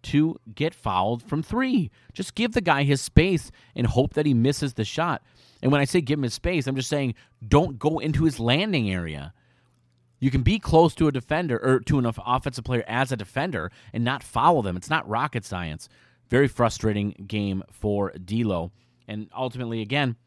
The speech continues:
another stretch where you say it is all bad right now for the Wolves. Beasley, though, a buzzer beater at halftime, sixty-one to fifty. You're down eleven, so it could have been worse. Maybe you take that buzzer beater and it gives you a little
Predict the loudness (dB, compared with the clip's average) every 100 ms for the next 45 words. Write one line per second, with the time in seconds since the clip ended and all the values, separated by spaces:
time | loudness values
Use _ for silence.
0 | _ _ _ _ _ _ -4 -2 0 0
1 | 0 0 -2 -2 -2 -2 -4 -4 -2 -4
2 | -6 -2 2 2 2 0 -2 -6 -10 -10
3 | -10 -8 -10 -12 _ _ _ _ _ _
4 | _ _ _ _ 0 0 2 4 4 4
5 | 6 8 8 6 0 0 0 0 -2 -2
6 | _ -8 -2 -2 -2 -2 -2 -4 _ _
7 | _ -8 -2 -2 0 0 2 2 -2 0
8 | 0 2 2 4 4 4 0 -4 _ _
9 | _ -12 2 6 8 6 6 4 4 -2
10 | -14 _ _ 2 4 4 0 0 -2 0
11 | 0 4 4 2 -2 2 2 2 -2 0
12 | 0 0 0 0 -2 -4